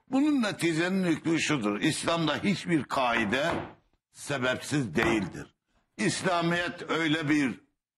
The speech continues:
nizamdır ki, beşer aklı Allah'ın hükümlerinin hikmetlerini kavramaya bile yetmezken, anlamamazlıktan gelerek reddetmek,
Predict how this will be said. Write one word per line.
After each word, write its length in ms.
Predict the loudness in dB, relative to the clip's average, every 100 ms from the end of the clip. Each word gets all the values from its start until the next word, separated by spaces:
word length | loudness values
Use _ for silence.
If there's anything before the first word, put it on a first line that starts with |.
| _ _ _ _ _ _ _ _
nizamdır 800 | -2 0 2 0 2 2 2 -2
ki, 220 | -4 -6 -10 _ _ _ _ _ _ _ _ _ _
beşer 480 | -4 -2 2 0 0
aklı 720 | 0 0 -2 -2 -2 -2 -6 _ _ _ _ _ _ _ _ -4
Allah'ın 580 | 0 0 0 0 0
hükümlerinin 960 | 2 2 2 2 2 0 0 0 0 2
hikmetlerini 960 | 2 0 0 -2 -2 -2 0 0 0
kavramaya 840 | 0 0 2 0 0 2 2 0 0
bile 260 | 0 0
yetmezken, 840 | 0 -2 -2 -2 -2 -4 -2 -2 -4 _ _ _ _ _ _ _ _ _ _ _ _ _
anlamamazlıktan 1200 | 0 2 4 4 2 2 0 0 -2 0 0 0
gelerek 540 | 0 0 -2 -4 -6 -4
reddetmek, 920 | -4 -4 -4 -4 -4 0 0 0